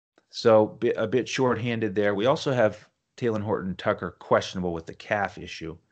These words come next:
Um, on the Clippers side, we still have Coffey and Ibaka out. So let's look at the Lakers here. With LeBron and Schroeder out, I was very interested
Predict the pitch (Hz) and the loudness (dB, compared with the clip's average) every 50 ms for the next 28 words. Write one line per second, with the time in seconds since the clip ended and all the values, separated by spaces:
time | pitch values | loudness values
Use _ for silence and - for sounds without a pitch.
0 | _ _ _ _ _ _ _ _ _ _ _ - - 87 87 85 85 85 85 85 | _ _ _ _ _ _ _ _ _ _ _ -12 -8 -6 -4 -4 -4 -4 -6 -8
1 | 82 - _ _ _ _ _ _ _ _ _ _ _ _ _ _ _ _ _ _ | -12 -16 _ _ _ _ _ _ _ _ _ _ _ _ _ _ _ _ _ _
2 | - - 135 151 151 135 - - 160 160 160 160 135 - - 120 104 101 104 107 | -2 0 2 2 2 2 0 2 2 2 4 2 -2 -2 0 0 2 2 2 2
3 | 110 - 95 104 - - 117 107 104 104 95 - - - 117 110 104 104 - 113 | 0 -4 -10 -12 -8 -6 -4 -2 -2 -2 -2 -4 -6 -2 0 0 0 0 -2 -8
4 | 104 95 - - 92 87 82 - 87 - - 95 95 95 95 - 98 85 - _ | -10 -10 -10 -12 -10 -10 -10 -12 -10 -4 -2 0 0 -2 -2 -4 -10 -10 -10 _
5 | - 98 95 82 78 - - - - _ _ _ _ _ _ _ _ _ _ _ | -8 -6 -6 -6 -8 -12 -18 -20 -20 _ _ _ _ _ _ _ _ _ _ _
6 | _ _ _ _ _ _ _ _ _ _ _ _ _ _ _ _ _ _ _ _ | _ _ _ _ _ _ _ _ _ _ _ _ _ _ _ _ _ _ _ _
7 | _ _ _ _ _ _ - - _ - - - 123 123 147 147 147 - - 143 | _ _ _ _ _ _ -20 -20 _ -8 0 2 4 6 6 4 2 2 0 0
8 | 143 - 139 110 - 110 107 107 107 104 101 98 101 95 92 - - - 98 87 | 0 2 0 -2 0 2 2 4 4 2 2 0 -2 -4 -4 -4 -6 -4 -4 -4
9 | 85 85 - _ _ _ _ _ _ _ _ _ _ _ _ - 107 131 165 180 | -4 -6 -10 _ _ _ _ _ _ _ _ _ _ _ _ 0 4 6 6 6
10 | 175 - - 160 156 120 123 117 117 120 120 113 107 95 95 - - - 120 113 | 6 4 2 2 2 4 4 2 4 4 2 0 0 -2 -4 -4 -4 -4 -2 0
11 | 107 104 - - 98 92 90 87 82 - - - - - _ _ _ _ _ _ | 0 -2 -2 0 -2 -2 -2 -4 -8 -10 -14 -18 -18 -20 _ _ _ _ _ _
12 | _ _ _ _ _ - 98 104 117 117 113 110 98 92 90 101 110 117 120 123 | _ _ _ _ _ -2 0 2 2 2 2 0 -2 -2 0 2 4 4 4 2
13 | 123 123 123 110 - - 113 107 101 90 | 0 -2 -6 -6 -2 0 0 0 0 -4